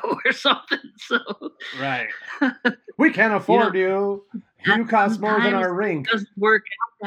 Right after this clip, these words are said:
Speaker 1: that way, and guys like that end up going on waivers.
Speaker 2: Well, we'll just keep him.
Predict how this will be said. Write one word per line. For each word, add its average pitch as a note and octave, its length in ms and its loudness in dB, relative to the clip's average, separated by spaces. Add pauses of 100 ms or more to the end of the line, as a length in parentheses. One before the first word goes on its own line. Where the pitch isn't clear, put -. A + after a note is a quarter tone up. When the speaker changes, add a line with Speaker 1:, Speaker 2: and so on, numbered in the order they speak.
(120)
Speaker 1:
that E3 60 -10
way, F3 240 -8
and D#3 200 -8
guys E3+ 340 -4
like F#3+ 280 -2
that F3+ 340 -2
end E3+ 260 -6
up F3+ 220 -2
going E3+ 300 -2
on E3 200 0
waivers. E3 440 -4 (1040)
Speaker 2:
Well, D3+ 420 0
we'll G3+ 180 2
just D3+ 200 -10
keep F3+ 240 -8
him. F2 240 -16